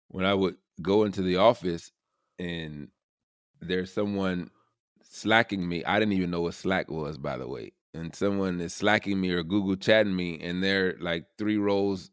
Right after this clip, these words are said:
away, two desks down, and I could look and see them. I just get up and walk over there and be like, "Bruh, I'm sitting right here." <laughs> Why don't you? <laughs>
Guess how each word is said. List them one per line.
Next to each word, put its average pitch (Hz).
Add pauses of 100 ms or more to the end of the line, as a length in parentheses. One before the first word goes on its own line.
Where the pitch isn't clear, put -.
(140)
away, 98 (220)
two 107
desks 101
down, 104 (420)
and 90
I 107
could 98
look 110
and 95
see 127
them. 131 (920)
I 104
just 104
get 110
up 117
and 113
walk 120
over 143
there 110
and 104
be 110
like, 107 (540)
"Bruh, 120
I'm 107
sitting 135
right 135
here." 139 (120)
<laughs> -
Why 156
don't 165
you? -
<laughs> -